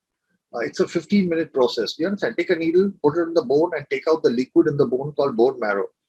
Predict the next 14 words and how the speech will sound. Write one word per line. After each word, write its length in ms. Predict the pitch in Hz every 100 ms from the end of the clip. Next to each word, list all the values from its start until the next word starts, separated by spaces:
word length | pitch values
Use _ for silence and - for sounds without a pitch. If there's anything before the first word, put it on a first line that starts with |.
| _ _ _ -
This 160 | 220
bone 280 | 151 170 180
marrow 260 | 175 175 180
is 100 | -
taken 280 | 147 180 165
to 40 |
the 120 | 147
laboratory 600 | 117 101 117 139 - 135 143
where 160 | 147
it 80 | 151
is 120 | 156
sort 140 | 160 165
of 80 | -
filtered 500 | 156 180 160 123